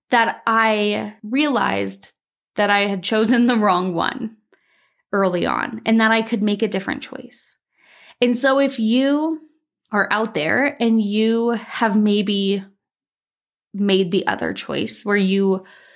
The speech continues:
are working all the time, or you're always on your phone, or you're listening to Voxers from clients with your kids, and you're not being fully present in one or the other, I get it. And honestly, it happens sometimes for me too.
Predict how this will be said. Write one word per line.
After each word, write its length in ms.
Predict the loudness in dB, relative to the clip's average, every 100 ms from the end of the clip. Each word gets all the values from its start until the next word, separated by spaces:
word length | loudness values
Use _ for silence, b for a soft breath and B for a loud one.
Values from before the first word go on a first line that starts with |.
| B B
are 140 | 0
working 420 | 2 0 2 0 2
all 100 | 0
the 120 | -2
time, 520 | -2 0 0 0 -2
or 60 | -2
you're 240 | -2 0
always 260 | 2 2 2
on 200 | 0 0
your 100 | -2
phone, 520 | 0 2 2 0 -2
or 40 |
you're 180 | -2 -2
listening 480 | 0 0 0 2 2
to 100 | 2
Voxers 680 | 0 -2 -4 -6 -4 -4
from 180 | -4 -4
clients 580 | -2 0 2 2 0 -4
with 160 | -8 -6
your 120 | -6
kids, 500 | -2 2 2 0 -2
and 100 | -2
you're 120 | -2
not 340 | 0 0 0
being 180 | -2 -2
fully 300 | -2 -2 -2
present 460 | -2 -4 -2 -2 -2
in 140 | -2
one 140 | -2 -4
or 80 |
the 160 | -4 -4
other, 420 | -2 0 0 -2 b b b b b
I 100 | -2
get 240 | 0 -2 -4
it. 160 | -12 _ _ _ _ _ _ _ _
And 140 | 0 2
honestly, 480 | 2 2 0 2 2
it 60 |
happens 480 | 2 -2 0 0 0
sometimes 560 | 0 -2 -2 -2 -4 -6
for 160 | -6
me 160 | -4 -6
too. 420 | -6 -6 -6